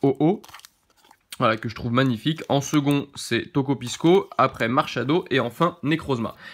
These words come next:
Et du coup, on a un booster Impact des Destins, on sait pas trop ce qu'il fait. Et ici, ben voilà, ici on a le, on a le booster, euh, Necrozma qu'on n'avait pas là-bas.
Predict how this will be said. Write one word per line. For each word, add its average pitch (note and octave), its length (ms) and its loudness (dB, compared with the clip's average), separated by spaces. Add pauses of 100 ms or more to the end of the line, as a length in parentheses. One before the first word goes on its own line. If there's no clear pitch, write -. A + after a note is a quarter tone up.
(120)
Et D3+ 120 2
du D3 100 0
coup, G3+ 120 2
on F#3 120 4
a D3 40 4
un D3 60 2
booster D#3+ 220 -2
Impact D#3+ 340 2
des D3+ 80 0
Destins, D3 360 2
on C3+ 140 0
sait B2+ 120 -6
pas D3 140 2
trop D#3 160 -4
ce - 80 -8
qu'il B2+ 100 -8
fait. E3 260 2 (400)
Et D3+ 120 2
ici, D#3 260 0
ben F3+ 160 4
voilà, A#2+ 180 2
ici A2+ 280 -2
on D3+ 100 4
a B2 80 2
le, A2 240 0
on A#2+ 100 0
a B2 80 2
le A#2 120 0
booster, C#3+ 460 0
euh, A#2 280 2
Necrozma C3 560 0
qu'on D3 140 -6
n'avait A2 160 -2
pas D3 100 0
là-bas. G2+ 300 -6